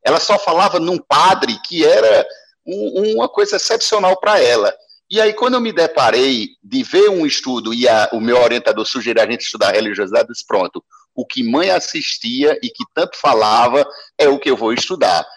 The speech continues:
Não na área urbana, mas é a mesma coisa, só muda a configuração geográfica. Porque as pessoas que moram na, na zona urbana, por exemplo, numa cidade feita Fortaleza, aí é que você vai ver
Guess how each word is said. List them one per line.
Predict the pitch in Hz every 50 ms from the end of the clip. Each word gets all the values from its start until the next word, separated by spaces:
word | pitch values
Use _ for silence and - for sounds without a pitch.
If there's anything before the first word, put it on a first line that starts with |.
| _ _ _ _ _
Não | 123 143 160 165 170 160
na | 151 143
área | 139 139 139 151 180
urbana, | 180 175 - 170 165 175 190 196 220 240
mas | 226 208 220 208 - - 156
é | 131
a | 123 123
mesma | 123 127 123 - 185 214 -
coisa, | - 165 156 143 110 104
só | 104 - - 143 135
muda | 135 147 185 214 202 -
a | -
configuração | - 170 - - - 139 135 131 123 - - 143 147 139
geográfica. | 160 180 180 156 113 113 104 101 98 - - 92 80 - _ _ _ _ _ _
Porque | - 170 165 175 214
as | 226 - -
pessoas | - 175 156 - 151 147 135 - -
que | - 139 131 127 123 113
moram | 110 135 165 170 151 143
na, | 123 120 113 107 104 98
na | 104 101 107 104
zona | 107 - 113 107 101 98 - -
urbana, | 110 92 78 - 117 147 180 170 143 107 - - - - - - _ _
por | - 127
exemplo, | 120 - 123 123 123 113 - -
numa | 117 120 117
cidade | - - 110 104 - - -
feita | 113 107 104 -
Fortaleza, | - 101 101 - - 101 90 107 143 190 131 120 120 98 - - - - - - _
aí | - 160 151 151 175 208 240 277
é | -
que | - 220 180
você | 175 175 - - 170 147
vai | 131 139 - -
ver | - 131 131 151 180 190